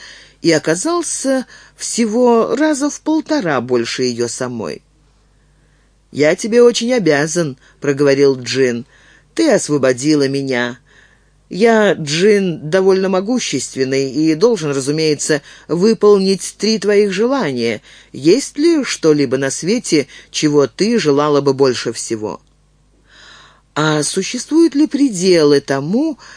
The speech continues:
чего я могу пожелать?" спросила фольклористка. "Вопрос необычный", заметил Джин. Его по-прежнему сильно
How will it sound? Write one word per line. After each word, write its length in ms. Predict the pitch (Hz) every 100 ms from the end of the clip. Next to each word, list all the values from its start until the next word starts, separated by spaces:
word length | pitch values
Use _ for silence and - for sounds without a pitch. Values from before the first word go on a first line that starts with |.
| -
чего 280 | - 160 160
я 180 | 156 156
могу 280 | 160 160
пожелать?" 600 | 147 147 143 156 123 117 -
спросила 760 | - 131 131 - 147 135 123 - _
фольклористка. 1200 | - 156 143 143 139 127 107 - - - 98 - _ _ _ -
"Вопрос 480 | 262 277 247 208 202
необычный", 720 | 226 240 165 127 - 143 143
заметил 540 | 143 147 139 127 139 135
Джин. 400 | 135 143 139 - - - -
Его 240 | 143 151 147
по-прежнему 560 | 135 185 277 247 196
сильно 720 | - - - 285 269 269 254